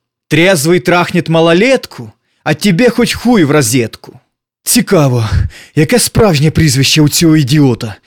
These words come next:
чомусь подумав я. «I'm Влад. Влад Рогожин. Я етнічний москаль. Але зауваж, випускаю україномовну газету і пишу українські вірші», з'явилося під останнім куплетом.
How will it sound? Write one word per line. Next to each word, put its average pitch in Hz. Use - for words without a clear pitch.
чомусь 156
подумав 147
я. 110
«I'm 240
Влад. 180
Влад 175
Рогожин. 175
Я 165
етнічний 208
москаль. 131
Але 147
зауваж, 165
випускаю 202
україномовну 190
газету 175
і 135
пишу 185
українські 226
вірші», 160
з'явилося 156
під 147
останнім 160
куплетом. 156